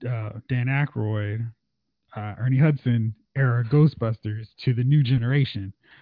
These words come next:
Now they kind of, well, I think what they kind of missed the boat on was they did not do that with the Leslie Jones, Melissa McCarthy version,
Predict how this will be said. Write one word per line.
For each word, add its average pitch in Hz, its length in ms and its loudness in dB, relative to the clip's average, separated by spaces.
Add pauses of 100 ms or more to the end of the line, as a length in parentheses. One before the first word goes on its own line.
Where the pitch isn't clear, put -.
(800)
Now 117 140 0
they 117 140 -2 (280)
kind 214 560 4
of, 123 360 2 (380)
well, 160 140 4
I 180 40 2
think 220 240 0
what 143 180 0
they 143 200 -2
kind 135 240 -2
of 127 60 0
missed 131 180 -2
the 123 60 -4
boat 135 240 0
on 127 280 0
was 110 160 -4
they 117 160 -4
did 113 200 -6
not 123 280 -6
do 139 180 -4
that 110 220 -6
with 117 180 -6 (100)
the 113 280 -8 (360)
Leslie 120 320 0
Jones, 117 380 0
Melissa 117 320 -4
McCarthy 123 480 0
version, 107 540 -4